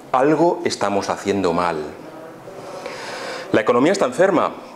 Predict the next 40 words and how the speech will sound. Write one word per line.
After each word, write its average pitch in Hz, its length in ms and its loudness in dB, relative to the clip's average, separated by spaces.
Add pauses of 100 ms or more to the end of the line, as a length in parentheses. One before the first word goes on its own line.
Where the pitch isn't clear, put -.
(160)
pero 110 200 4
no 147 100 4
estoy 185 200 4
hablando 180 260 4
de 175 60 0
una 165 120 2
crisis 151 300 -6
económica 131 420 2
más, 123 380 -2 (220)
sino 120 240 4
de 117 60 6
las 113 120 4
raíces 139 320 0
profundas, 101 720 0 (280)
porque 170 220 4
ha - 20 6
desarrollado 170 420 4
una 147 100 4
estructura 160 560 2 (140)
que 113 100 2
no 135 80 4
es - 220 -2
apta 196 560 0 (200)
para 90 140 2
el 87 100 0
desarrollo 98 480 2
natural 123 420 2
del 95 140 0
ser 98 160 0
humano, 123 460 2 (360)
cuya 135 280 4
finalidad 151 800 2 (100)
es 127 180 2
la 143 80 4
felicidad. 90 680 0 (1200)
Y 117 140 4
no 123 100 8
una 165 180 4
felicidad 113 400 2
individual, 98 560 2